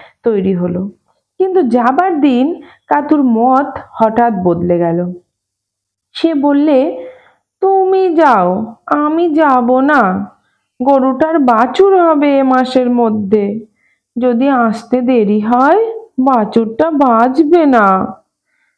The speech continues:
"তুই যাবি নে?" "আমার গেলি চলবে কেমন করে?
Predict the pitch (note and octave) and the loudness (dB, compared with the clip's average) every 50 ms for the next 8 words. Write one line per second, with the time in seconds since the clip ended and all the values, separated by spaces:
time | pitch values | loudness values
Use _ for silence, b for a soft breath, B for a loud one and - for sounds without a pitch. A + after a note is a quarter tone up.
0 | _ _ _ _ _ _ _ - F#4 G4+ F#4 C4+ G#3 G#3+ A3 G3 F#3 F#3 E3+ G3 | _ _ _ _ _ _ _ -2 -2 0 0 0 0 0 0 0 0 0 0 0
1 | G#3 A#3 D4 G4+ A#4 A#4 D#4+ A3+ F#3+ F3 F#3 - - _ _ _ _ _ _ _ | 0 2 2 2 2 2 2 0 0 -2 -6 -12 -16 _ _ _ _ _ _ _
2 | _ _ _ _ _ _ _ _ _ _ _ _ _ _ _ _ _ _ _ - | _ _ _ _ _ _ _ _ _ _ _ _ _ _ _ _ _ _ _ -6
3 | C4+ D4 D#4 E4+ F4+ E4+ D4 C#4+ D#4 D#4 D#4+ F4+ F#4+ F#4 F4 F4 F4+ F4 F4 D#4+ | -4 -2 0 0 0 0 0 -2 0 0 2 2 4 2 2 2 2 2 2 2
4 | D4+ D4 C#4+ C#4 C4 C#4+ C#4 C#4 D#4 E4 E4+ F#4 G4+ G#4+ A4 A4 A4 G4+ E4 C#4 | 2 2 2 2 0 0 -2 -2 -2 -2 0 0 0 0 0 -2 0 0 0 0
5 | A#3 G3 F#3 F3+ F#3 G3+ | 0 0 0 -2 -4 -6